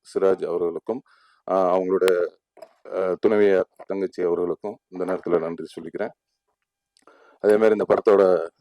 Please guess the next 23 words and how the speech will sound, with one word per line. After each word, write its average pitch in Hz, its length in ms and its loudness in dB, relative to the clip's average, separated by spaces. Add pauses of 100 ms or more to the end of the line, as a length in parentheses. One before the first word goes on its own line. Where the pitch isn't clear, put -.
(320)
கோ 107 160 2
ப்ரொடியூசர் 95 520 0
கண்ணன் 104 320 -2
அவர்கள், 98 360 -2 (680)
ஆ, 90 60 -6 (420)
அவர்களும் 101 380 2
வந்து 95 220 -4 (220)
ரொம்ப 85 300 -6
சப்போர்ட் 90 320 -4
பண்ணாங்க. 90 380 -6 (480)
மற்றும் 101 280 0
இந்த 98 140 2
படத்தோட 95 560 6 (320)
விழாநாயகன் 110 560 4
இசையமைப்பாளரை 101 720 0
விட்டேன் 92 380 -6 (420)
சித்துக்குமார் 107 560 6
அவர்கள், 92 320 4 (500)
இந்த 101 160 2
பட, 104 200 6 (440)
இந்த - 160 -2
நிகழ்ச்சியோட 110 460 4
விழாநாயகன் 98 800 4